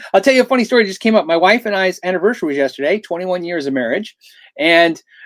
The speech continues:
um, what's funny was my wife, uh, made a jo-, joke or comment, uh, just recently, within the last couple months, and it was a great comment.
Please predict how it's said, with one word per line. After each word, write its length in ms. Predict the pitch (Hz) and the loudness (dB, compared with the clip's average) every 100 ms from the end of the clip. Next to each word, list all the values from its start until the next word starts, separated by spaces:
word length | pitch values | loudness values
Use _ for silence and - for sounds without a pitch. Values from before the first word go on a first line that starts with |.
| - | -4
um, 380 | 147 160 156 139 _ - | 2 4 2 -6 _ -2
what's 180 | 165 185 | 0 2
funny 260 | - 233 | 2 2
was 220 | 247 180 156 | 4 2 2
my 140 | 165 | 0
wife, 420 | 156 170 220 240 - - - | 2 0 0 -2 -6 -20 -6
uh, 200 | 160 156 | -2 -2
made 200 | 143 156 | -2 -6
a 40 | 147 | -6
jo-, 260 | 147 151 - | -4 -4 -6
joke 360 | 131 151 147 - | -6 -4 -4 -6
or 140 | - 160 | -2 -2
comment, 560 | - 196 214 147 131 - 151 | 0 0 2 2 0 -6 -4
uh, 200 | 147 139 | -2 -2
just 260 | - 247 | -2 -4
recently, 580 | 175 240 202 131 113 107 | -2 -2 -2 -4 -4 -6
within 300 | 117 127 147 | -4 -4 -2
the 60 | 135 | 0
last 180 | 139 | -2
couple 160 | - 143 | -2 -4
months, 360 | 131 123 107 - | -2 -2 -6 -8
and 120 | 127 | -6
it 60 | |
was 120 | 127 120 | -4 -4
a 60 | |
great 340 | 113 135 147 - | 0 2 2 -2
comment. 300 | 131 127 | -4 -4